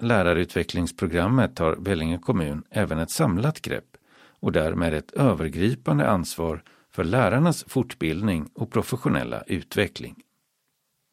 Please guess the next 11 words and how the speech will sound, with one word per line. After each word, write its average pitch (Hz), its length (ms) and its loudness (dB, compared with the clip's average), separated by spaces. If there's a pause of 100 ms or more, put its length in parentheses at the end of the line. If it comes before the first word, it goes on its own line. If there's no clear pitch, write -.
(560)
Skolorna 101 760 2
i 82 200 -2
Vellinge 92 420 0
kommun 110 520 2
kommer 90 260 -2
även 85 200 0
att 85 160 -4
fortsätta 85 520 -2
sitt 90 260 -4
drogförebyggande 131 1080 0
arbete 92 600 -4